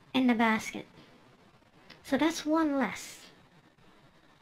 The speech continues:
Here's our night sky, and we have five stars up there. One less star,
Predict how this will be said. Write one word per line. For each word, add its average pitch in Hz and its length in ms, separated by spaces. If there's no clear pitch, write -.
Here's 381 340
our 294 360
night 302 320
sky, 311 560
and 269 260
we 415 200
have 294 500
five 370 560
stars 320 480
up 214 160
there. - 220
One 311 360
less 427 220
star, 226 640